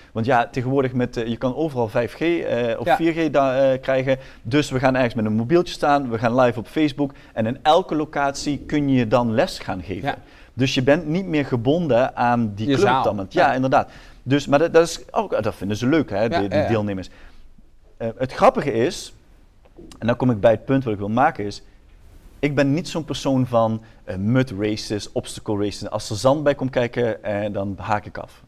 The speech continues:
Speaker 1: Als ik zand in mijn oren ga krijgen, haak ik af.
Speaker 2: Ja, is het zo?
Speaker 1: Ja,
Speaker 2: Is dat
Speaker 1: ja,
Speaker 2: zo?
Speaker 1: ja,
Speaker 2: Ja?
Speaker 1: ja. Ja, maar ik heb twee coaches in mijn team, die zijn daar helemaal, die hebben zelfs een hele,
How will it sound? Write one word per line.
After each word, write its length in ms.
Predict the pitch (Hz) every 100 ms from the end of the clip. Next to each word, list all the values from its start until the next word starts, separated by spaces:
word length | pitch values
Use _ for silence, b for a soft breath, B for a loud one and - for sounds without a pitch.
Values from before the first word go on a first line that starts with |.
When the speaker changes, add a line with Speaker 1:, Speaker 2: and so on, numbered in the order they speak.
| -
Speaker 1:
Als 100 | -
ik 80 | 104
zand 200 | - 143
in 60 | 135
mijn 120 | 127
oren 160 | 139 131
ga 60 |
krijgen, 300 | 120 110 101
haak 160 | 98 98
ik 80 | -
af. 100 | -
Speaker 2:
Ja, 140 | 131 190
is 100 | -
het 100 | -
zo? 80 | 170
Speaker 1:
Ja, 160 | 123 117 113
Speaker 2:
Is 40 |
dat 80 | 113
Speaker 1:
ja, 0 |
Speaker 2:
zo? 60 | 113
Speaker 1:
ja, 140 | 107
Speaker 2:
Ja? 160 | 104 107
Speaker 1:
ja. 140 | - -
Ja, 180 | 101 98
maar 120 | 107
ik 100 | 120
heb 180 | 156 -
twee 200 | 165 180
coaches 340 | 180 170 139
in 80 | 135
mijn 180 | 113 117
team, 340 | 139 196 220 -
die 160 | 92
zijn 140 | 107 110
daar 100 | 92
helemaal, 500 | 87 143 143 135 117
die 80 | 107
hebben 160 | 117
zelfs 220 | 117 110
een 60 | 110
hele, 300 | 117 127